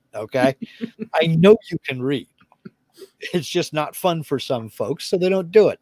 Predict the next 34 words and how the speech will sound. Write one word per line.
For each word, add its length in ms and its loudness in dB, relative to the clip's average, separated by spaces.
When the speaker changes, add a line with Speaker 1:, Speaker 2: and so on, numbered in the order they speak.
Speaker 1:
And 80 -2
I 60 2
Speaker 2:
No, 160 -2
Speaker 1:
get 100 2
Speaker 2:
but 80 4
Speaker 1:
it. 60 -6
Speaker 2:
you, 80 -12
but 120 0
you're 140 2
Speaker 1:
Because 200 6
Speaker 2:
adding 100 0
that, 100 -10
Speaker 1:
there 80 8
Speaker 2:
you're 100 8
Speaker 1:
are, 160 8
Speaker 2:
qualifying 460 0
it. 60 8
Speaker 1:
no. 220 4
Speaker 2:
You're 220 -8
qualifying 1080 2
that 140 6
it's 140 2
Speaker 1:
I'm 40 4
Speaker 2:
not 60 6
fun. 0 -
Speaker 1:
serious. 320 8
Speaker 2:
I 40 -4
love, 400 4
dude, 280 0
I 140 0
love 420 -2
consuming 680 -6
information. 680 -2
Speaker 1:
Okay, 360 -4